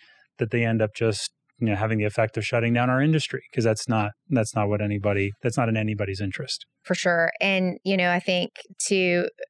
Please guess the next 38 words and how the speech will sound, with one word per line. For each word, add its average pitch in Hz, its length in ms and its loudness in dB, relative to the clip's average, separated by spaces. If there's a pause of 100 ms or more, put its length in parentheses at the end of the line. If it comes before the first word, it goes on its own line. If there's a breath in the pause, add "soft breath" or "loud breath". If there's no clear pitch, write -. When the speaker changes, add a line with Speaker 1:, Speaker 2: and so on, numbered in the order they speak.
Speaker 2:
an 196 100 2
important 180 400 0
part 185 180 0
of 175 60 0
this, 175 220 0
and 170 200 -2
you 170 100 0
mentioned 170 340 0
it 156 120 -2
when 160 100 -2
we 160 100 -2
sat - 260 -4
down, 165 480 0 (120)
some 214 360 0
of 240 140 2
it, 294 240 2 (160)
I 214 40 2
mean, 190 260 2
it, 185 220 -2
this, 208 300 2 (140)
this 220 200 2
election 196 600 0
matters 170 460 0
for 190 180 -2
sure, 185 520 2
but 202 280 0
the 196 80 -2
train 240 300 0
has 226 120 0
left 190 180 0
the 180 60 -4
station 220 480 0
on 208 100 2
a 190 60 4
lot 180 220 4
of 180 60 2
this 175 180 2
stuff. 170 500 0